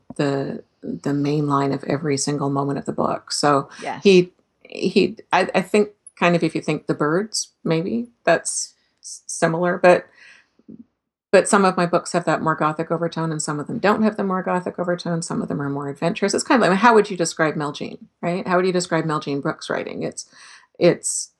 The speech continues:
Speaker 1: adventure, it's romance, it's, it's like a grand matinee movie when I think of Mel Jean's, um,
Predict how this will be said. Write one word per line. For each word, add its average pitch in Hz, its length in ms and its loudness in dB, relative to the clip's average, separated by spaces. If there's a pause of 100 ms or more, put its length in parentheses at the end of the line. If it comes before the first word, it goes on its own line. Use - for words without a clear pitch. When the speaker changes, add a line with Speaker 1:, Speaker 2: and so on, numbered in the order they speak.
Speaker 1:
adventure, 165 500 2
it's - 180 -4
romance, 143 480 -2
it's, - 440 -6 (420)
it's 165 220 2
like 151 160 0
a 147 160 -2 (300)
grand 156 380 0
matinee 147 420 0
movie 151 580 -4
when 151 160 0
I 147 80 0
think 156 200 -4
of 143 120 -6
Mel 147 180 -2
Jean's, - 640 -6 (140)
um, 143 440 -6